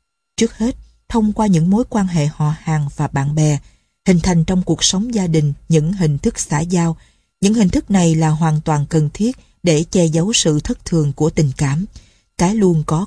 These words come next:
quá nhiều cơ hội để thể hiện. Che giấu, hãy nghe cho kỹ. Nếu người ta không thể bộc lộ ra ngoài, thì những thứ chỉ đơn thuần là thay đổi tính khí, thậm chí còn không cảm nhận được. Cho dù người ta có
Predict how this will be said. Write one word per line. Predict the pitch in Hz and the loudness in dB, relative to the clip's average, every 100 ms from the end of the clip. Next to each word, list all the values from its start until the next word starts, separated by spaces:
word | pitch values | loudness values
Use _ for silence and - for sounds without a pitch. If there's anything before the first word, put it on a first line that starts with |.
| - | -4
quá | 190 | -4
nhiều | 240 202 156 | 0 2 2
cơ | - 175 | 2 -2
hội | 165 151 139 | 2 0 0
để | 151 151 - | -2 -4 -2
thể | 147 | -2
hiện. | 180 151 135 147 - _ _ _ _ _ _ | 2 0 0 -6 -14 _ _ _ _ _ _
Che | - 175 | 0 2
giấu, | 151 165 175 233 262 _ _ | 2 2 0 -2 -10 _ _
hãy | - 147 | -4 -2
nghe | 160 185 160 156 | 2 2 2 2
cho | 170 160 | -2 -2
kỹ. | 160 139 143 - _ _ - | -2 -2 -4 -8 _ _ 0
Nếu | 202 202 | 4 4
người | 277 208 | 4 0
ta | 202 | 0
không | 196 220 208 | -2 -2 0
thể | 160 196 | -2 2
bộc | 170 - | 0 2
lộ | 165 156 | 2 2
ra | 202 | 0
ngoài, | 185 170 160 156 - _ - | 0 2 2 0 -8 _ 2
thì | 180 151 | 4 6
những | 151 160 190 | 4 2 2
thứ | 202 226 - | 2 2 2
chỉ | 160 175 | 2 2
đơn | 185 170 | 2 0
thuần | 175 147 147 | 0 0 0
là | 143 139 | -2 -2
thay | 185 170 | -2 0
đổi | 156 143 | 2 0
tính | - 214 233 | 0 -2 0
khí, | 208 220 269 - _ - | 0 0 -2 -8 _ -2
thậm | 180 190 | 0 2
chí | 214 240 277 | 0 0 0
còn | 170 147 | -2 -2
không | - 180 160 | 0 0 0
cảm | 156 151 208 | 0 -2 0
nhận | 151 147 | 2 2
được. | 156 139 _ _ _ _ _ _ | 0 0 _ _ _ _ _ _
Cho | - 208 | -4 0
dù | 175 160 | 4 4
người | 160 165 | 6 2
ta | 156 185 | 2 -4
có | - | -2